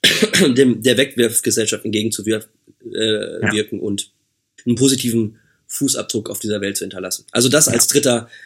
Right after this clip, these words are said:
Speaker 1: äh, Tipp.
Speaker 2: Ja. Und da kann ich noch eine Ergänzung, also, äh, beziehungsweise erstmal finde ich das super gut, dass du das, ähm, direkt auch nicht nur dich hast, na,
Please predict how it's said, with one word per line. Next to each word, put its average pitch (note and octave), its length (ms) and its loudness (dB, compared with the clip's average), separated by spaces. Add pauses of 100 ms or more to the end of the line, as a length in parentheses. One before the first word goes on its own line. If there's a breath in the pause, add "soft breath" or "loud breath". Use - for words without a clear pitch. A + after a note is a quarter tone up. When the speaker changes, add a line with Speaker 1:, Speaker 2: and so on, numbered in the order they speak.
(100)
Speaker 1:
äh, G#2+ 280 0
Tipp. - 260 -2
Speaker 2:
Ja. G#2 220 0 (960 loud breath)
Und C3 160 6
da A#2+ 60 6
kann C#3+ 160 4
ich C3+ 100 4
noch C#3 80 6
eine A#2 100 6
Ergänzung, A2+ 600 0
also, G#2+ 260 -4 (120)
äh, A#2+ 120 -4 (160)
beziehungsweise G#2 540 0
erstmal A2+ 520 2 (200)
finde A2+ 200 2
ich G#2+ 60 0
das G2 160 0
super B2+ 280 2
gut, A#2+ 200 4
dass G2+ 140 0
du G#2+ 80 2
das, G2 260 2
ähm, F#2+ 520 4 (320 loud breath)
direkt A2+ 340 4
auch G#2+ 340 2 (580 soft breath)
nicht A#2 240 4
nur A2 380 6 (140)
dich A2+ 280 -2
hast, G2+ 340 -2 (140)
na, F#2+ 240 2